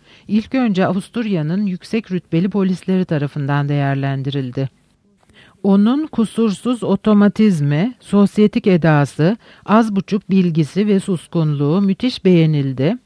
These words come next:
ve insan sarrafı Metternich'e bile tam bir güven verdi. Metternich, Adalbert'i defalarca gece vakti Johannesburg şatosunun gizli salonlarından birinde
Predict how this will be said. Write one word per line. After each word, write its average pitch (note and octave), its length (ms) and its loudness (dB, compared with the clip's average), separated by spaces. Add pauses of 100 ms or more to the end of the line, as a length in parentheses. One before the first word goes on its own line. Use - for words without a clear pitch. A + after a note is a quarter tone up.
(340)
ve E3+ 120 4
insan G3 420 2
sarrafı D3+ 680 0
Metternich'e F#3+ 800 2
bile D3+ 240 -2
tam A3+ 320 0
bir A3 120 2
güven E3+ 440 0
verdi. C3 420 -2 (800)
Metternich, F#3 760 2 (340)
Adalbert'i F3 1040 2 (420)
defalarca G3+ 840 2
gece F#3+ 400 2
vakti F3 500 0
Johannesburg G3 800 0
şatosunun E3+ 640 -2
gizli F#3+ 340 0
salonlarından D#3+ 920 0
birinde D3 560 -4